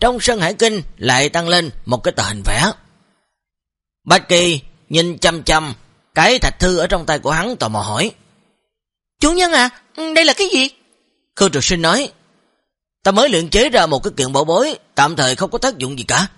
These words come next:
dùng để chơi mà thôi." Bạch Kỳ không hề tin, cảm thấy vật này tất nhiên là bất phàm.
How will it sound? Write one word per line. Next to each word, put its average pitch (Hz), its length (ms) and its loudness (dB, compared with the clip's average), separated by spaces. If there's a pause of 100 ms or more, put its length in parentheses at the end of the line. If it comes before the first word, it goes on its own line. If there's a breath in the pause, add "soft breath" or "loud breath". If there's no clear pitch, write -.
(240)
dùng 127 180 -2
để 160 140 -2
chơi 165 180 2
mà 117 100 -6
thôi." 143 240 0 (960)
Bạch 170 220 0
Kỳ 170 200 2
không 214 200 0
hề 127 80 -2
tin, 156 240 -2 (440)
cảm 185 180 2
thấy 269 120 4
vật 180 220 0
này 160 160 0
tất 175 160 -2
nhiên 202 160 -4
là 120 80 -4
bất 147 180 0
phàm. 113 280 0